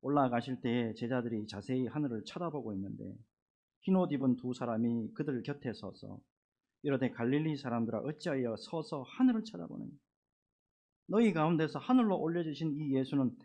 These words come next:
하늘로 가심을 본 그대로 오시리라 하였느니라.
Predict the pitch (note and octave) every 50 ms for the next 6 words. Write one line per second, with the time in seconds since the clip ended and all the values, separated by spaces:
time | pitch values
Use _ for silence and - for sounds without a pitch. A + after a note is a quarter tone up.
0 | - _ _ - A#3+ B3+ A#3+ F#3 D#3 C3 - - D#3 E3 - G3+ F3 D3 B2 -
1 | - - - G3 A#3+ B3+ B3+ B3 - - - D#3+ F3 F#3+ G3 - - _ _ _
2 | _ - D#3+ D#3+ - - D#3 D3 B2+ C#3 C#3 C#3 C3 B2 - C3 B2 A#2+ A#2 G#2+
3 | G2+ G2+ G#2 G#2 G#2